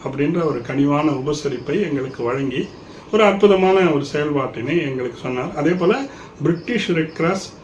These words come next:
ஆ, ஏழு அடுக்கு மாடி கட்டடத்துல இருக்குது. நல்ல ஒரு மைய பை-, லண்டன் மாநகரத்துடைய மைய பகுதியிலேயே அது அமைந்திருக்கிறது.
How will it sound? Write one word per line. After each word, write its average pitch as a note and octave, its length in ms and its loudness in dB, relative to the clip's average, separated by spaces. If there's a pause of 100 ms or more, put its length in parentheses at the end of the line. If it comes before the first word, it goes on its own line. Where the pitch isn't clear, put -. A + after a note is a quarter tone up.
(260)
ஆ, C3 300 -2 (120)
ஏழு C3 760 4
அடுக்கு C#3 360 0
மாடி C3+ 260 -4
கட்டடத்துல C#3 680 -2
இருக்குது. B2+ 320 -4 (240)
நல்ல D#3+ 560 2 (580)
ஒரு C#3 140 2
மைய F3 340 6
பை-, D3+ 240 4
லண்டன் D#3+ 480 4
மாநகரத்துடைய C3+ 840 0
மைய E3+ 300 6
பகுதியிலேயே C3+ 500 0
அது B2+ 360 -2
அமைந்திருக்கிறது. B2 1000 -4